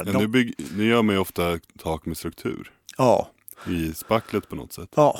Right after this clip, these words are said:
Speaker 2: men just de där taken. Men sen då på åttiotalet, då kommer man ju på, eller om det var sjuttio, då hade man de här, äh,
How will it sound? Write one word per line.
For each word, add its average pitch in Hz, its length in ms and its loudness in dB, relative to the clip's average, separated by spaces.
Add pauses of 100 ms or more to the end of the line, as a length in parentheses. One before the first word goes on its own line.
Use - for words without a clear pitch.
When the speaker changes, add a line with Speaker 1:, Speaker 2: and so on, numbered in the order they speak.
Speaker 2:
men 151 420 2
just 165 260 4
de 165 140 6
där 185 180 6
taken. 127 560 0
Men 147 280 2
sen 185 320 2
då 156 320 8
på 143 420 6
åttiotalet, 165 800 2
då 143 120 2
kommer 160 360 2
man 147 200 4
ju 139 80 2
på, 127 320 2
eller 123 200 0
om 117 160 -2
det 113 60 -2
var 101 100 -4
sjuttio, - 380 -8
då 123 80 -2
hade 147 260 2
man 127 160 0
de 110 140 -2
här, 98 540 -2
äh, 95 60 -6